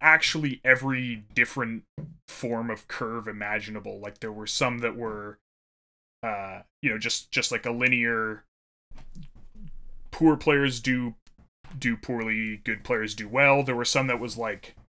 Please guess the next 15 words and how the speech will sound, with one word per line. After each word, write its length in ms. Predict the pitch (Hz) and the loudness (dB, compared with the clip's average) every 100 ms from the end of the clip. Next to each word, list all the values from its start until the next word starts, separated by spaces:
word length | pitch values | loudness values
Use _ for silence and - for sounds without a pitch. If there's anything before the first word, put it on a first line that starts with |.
| - | -8
"Okay, 180 | 123 120 | -2 -2
this, 500 | 110 117 - - - | 0 2 2 2 -2
this 280 | - 127 120 | -2 -4 -2
is 120 | 120 | -2
just 340 | - 113 - - | -2 -2 -2 -6
overpowered, 640 | 123 107 - 156 151 143 120 | -8 -8 4 6 8 4 0
like, 160 | 107 | 0
everyone 440 | - 131 123 120 113 | 4 4 4 -2 -2
does 200 | 113 113 | -4 -4
above 240 | 113 110 | -6 -4
average." 580 | 107 107 110 101 - - - _ - - | -6 -6 -8 -8 -10 -10 -18 _ -16 -2
There 120 | 120 | 0
were 100 | 117 | 2
some 540 | - 123 113 113 110 | 4 4 2 -2 -6
where 520 | 107 117 110 104 98 | -4 0 0 0 -4